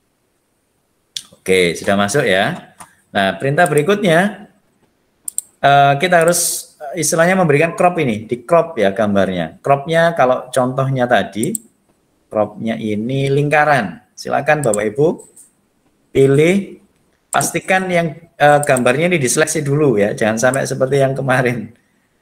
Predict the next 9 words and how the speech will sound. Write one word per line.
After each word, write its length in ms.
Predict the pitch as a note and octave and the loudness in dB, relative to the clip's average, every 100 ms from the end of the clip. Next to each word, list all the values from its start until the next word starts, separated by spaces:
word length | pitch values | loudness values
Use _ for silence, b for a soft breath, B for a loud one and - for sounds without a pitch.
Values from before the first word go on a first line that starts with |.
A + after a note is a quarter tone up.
| - | -10
Pak 160 | - | -8
Faisal 640 | - A#2+ A#2+ C3+ B2+ G#2 F2+ | 2 2 4 2 2 -2 -6
sudah 240 | - G2+ | -6 -4
ngantuk, 560 | A2 B2 B2+ A2+ - - _ B B B _ _ _ _ - | -2 -2 0 -2 -2 -20 _ B B B _ _ _ _ -4
kehilangan 560 | A#2 G#2+ G#2+ A2+ A2+ | -2 0 0 -2 -6
crop 240 | - A#2 - | -2 -2 -2
katanya. 320 | D#2+ D2+ D2+ - - _ - | -8 -8 -12 -12 -14 _ -6
Jadi 240 | G#2 D#3 | -2 0
ini 100 | D#3 | -2